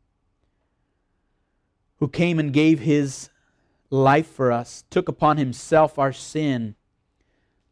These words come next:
that we might trust in him, that we might be given to us and receive from him perfection from you, so that we can live a life to please you, God, not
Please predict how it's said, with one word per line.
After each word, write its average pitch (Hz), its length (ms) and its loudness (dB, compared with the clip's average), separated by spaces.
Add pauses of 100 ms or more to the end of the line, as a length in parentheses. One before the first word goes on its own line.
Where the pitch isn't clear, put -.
(460)
that 139 120 -4
we 185 140 0
might 165 240 0
trust - 480 2
in 156 140 0
him, 160 320 0
that 143 120 -2
we 170 160 4
might 175 260 2 (460)
be 151 320 0 (140)
given 175 420 6
to 214 320 2
us - 500 0 (640)
and 156 160 0
receive 180 480 -2
from 196 380 2
him 151 460 0 (580)
perfection 147 920 0 (520)
from 123 240 -4
you, 131 360 0 (1000)
so 165 120 2
that 156 80 4
we 208 140 2
can 185 240 2
live 190 120 6
a 190 60 6
life 175 300 4
to 147 100 0
please 170 460 0
you, 135 100 0
God, 123 300 2
not 165 280 2